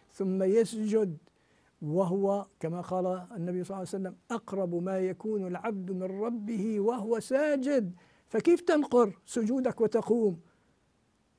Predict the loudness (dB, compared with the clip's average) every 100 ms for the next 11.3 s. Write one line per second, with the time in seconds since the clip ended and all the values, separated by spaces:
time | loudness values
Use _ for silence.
0 | _ -2 2 2 0 -2 0 0 0 2
1 | 2 2 -4 -2 0 2 2 0 -2 -4
2 | 0 2 0 -2 -6 _ _ _ _ _
3 | _ _ _ -4 4 6 8 4 2 -4
4 | -16 -14 -2 2 2 0 -2 0 2 2
5 | 2 2 2 2 0 -4 -2 2 2 2
6 | 2 4 4 4 2 2 2 2 0 0
7 | -2 -4 -8 _ _ _ -6 -4 -6 -8
8 | -10 -10 -10 -8 -8 -10 -12 -12 -12 -10
9 | -10 -10 -10 -10 -10 -10 -12 -14 -10 -8
10 | -10 -14 -12 -10 -10 -10 -10 -10 -10 -8
11 | -6 -8 -10